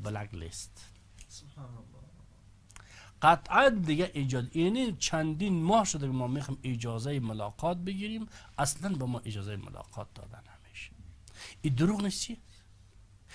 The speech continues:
Speaker 1: وقتی که ماده سوم میگه هیچ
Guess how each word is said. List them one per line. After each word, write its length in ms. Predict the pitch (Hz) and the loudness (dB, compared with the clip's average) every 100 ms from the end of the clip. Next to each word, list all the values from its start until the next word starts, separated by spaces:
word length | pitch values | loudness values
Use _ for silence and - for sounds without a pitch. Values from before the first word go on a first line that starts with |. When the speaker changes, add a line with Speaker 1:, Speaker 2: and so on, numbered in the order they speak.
| - - | -16 0
Speaker 1:
وقتی 340 | 135 160 - 180 | 6 6 6 0
که 120 | 175 | 2
ماده 460 | 165 170 180 247 220 | 2 2 2 0 2
سوم 380 | - 196 254 | 2 4 4
میگه 180 | 240 208 | 4 4
هیچ 540 | 170 208 320 302 - | 4 4 4 2 0